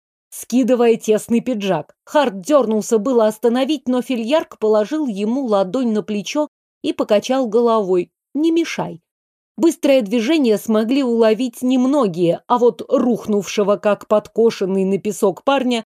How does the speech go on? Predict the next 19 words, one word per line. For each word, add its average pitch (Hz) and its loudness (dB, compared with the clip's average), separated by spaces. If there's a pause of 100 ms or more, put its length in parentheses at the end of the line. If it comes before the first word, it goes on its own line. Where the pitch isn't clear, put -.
(140)
заметили 233 0
уже 214 0
все. 180 -2 (500)
«В 190 2
Д 247 4
В!» 262 4 (260)
вскинул 202 -2
кулак 220 2
вверх 202 0
Сергей. 208 0 (300)
«Сила!» 247 2 (480)
«Стоять!» 233 4 (260)
остановил 240 0
рванувших 226 0
было 214 2
к 202 -6
обидчику 214 -2
курсантов 226 -2
Фильярк. 208 -2